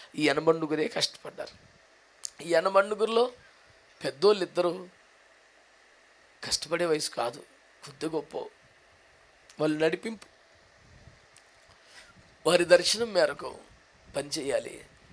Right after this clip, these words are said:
అమ్మగారు బహుశా ఏడుగురికి ఆహారం సిద్ధపరిచే పనే సరిపోయి ఉంటుంది మూడు పూట్ల. నాన్నగారికి తన దర్శనం ఎగ్జిక్యూటివే సరిపోతుంది.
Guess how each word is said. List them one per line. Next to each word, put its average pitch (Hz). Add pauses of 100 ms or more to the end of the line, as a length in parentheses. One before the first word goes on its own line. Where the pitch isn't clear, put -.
(460)
అమ్మగారు 160
బహుశా 165
ఏడుగురికి 170
ఆహారం 160
సిద్ధపరిచే 180
పనే 190
సరిపోయి 208
ఉంటుంది - (600)
మూడు 170
పూట్ల. 156 (920)
నాన్నగారికి 175
తన 156
దర్శనం 170
ఎగ్జిక్యూటివే 214
సరిపోతుంది. 170